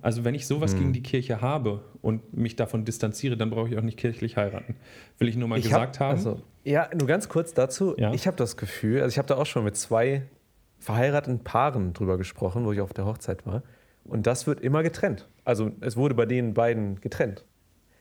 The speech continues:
Speaker 2: Das fand ich ganz interessant. Das war dann auch so, "Ja, ich bin nicht so gläubig, aber Kirch-, also kirchlich heiraten."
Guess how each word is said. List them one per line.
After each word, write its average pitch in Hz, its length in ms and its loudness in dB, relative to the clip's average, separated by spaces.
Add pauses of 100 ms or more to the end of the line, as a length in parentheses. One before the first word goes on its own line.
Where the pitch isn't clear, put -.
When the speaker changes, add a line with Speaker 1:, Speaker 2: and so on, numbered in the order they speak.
(100)
Speaker 2:
Das - 140 -6
fand 147 160 0
ich 127 60 -4
ganz 127 180 0
interessant. 123 460 -2
Das 101 140 -2
war 127 80 6
dann 127 140 -2
auch 156 180 2
so, 123 140 -4
"Ja, 107 240 4
ich 113 100 -2
bin 110 140 -2
nicht 104 160 -2
so 135 320 2
gläubig, 143 720 2
aber 113 200 4
Kirch-, 113 720 -2
also 107 160 2
kirchlich - 680 -4
heiraten." 120 560 0